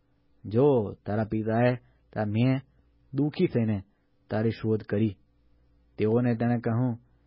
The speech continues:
કે, "તમે શા માટે મારી શોધ કરી? શું તમે જાણતા નહોતા કે મારા પિતાને ત્યાં મારે હોવું જોઈએ?" આ જે વાત તેણે તેઓને કહી,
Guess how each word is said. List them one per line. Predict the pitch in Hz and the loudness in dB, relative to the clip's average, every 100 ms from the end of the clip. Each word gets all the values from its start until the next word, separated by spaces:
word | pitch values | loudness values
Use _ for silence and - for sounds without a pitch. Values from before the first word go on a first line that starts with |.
| _ _ | _ _
કે, | 123 | -6
"તમે | 139 151 | -2 -2
શા | 139 - - | -2 -4 -4
માટે | 107 101 | -4 -2
મારી | 113 113 117 | 0 2 0
શોધ | - 120 120 | 2 0 2
કરી? | 123 127 139 - _ _ _ _ _ - | 0 2 0 -6 _ _ _ _ _ -6
શું | 131 139 | -2 0
તમે | 135 139 131 | 0 0 0
જાણતા | 117 110 110 131 | 0 -2 -2 -2
નહોતા | 123 101 98 120 143 - _ _ _ | 0 -2 0 2 2 -2 _ _ _
કે | - | -4
મારા | 120 127 131 127 | 0 2 0 -2
પિતાને | 101 120 123 | -4 0 0
ત્યાં | 123 110 120 120 | -2 -2 -2 -2
મારે | 110 120 120 | -2 -2 -2
હોવું | 90 101 113 | -2 -2 0
જોઈએ?" | 123 127 143 - _ _ _ _ _ _ _ | 2 2 2 -6 _ _ _ _ _ _ _
આ | 139 | -4
જે | 135 139 | 2 2
વાત | 135 147 143 | 6 4 4
તેણે | 139 139 | 0 -2
તેઓને | 135 131 131 | 0 -2 -2
કહી, | 120 117 113 | 0 0 0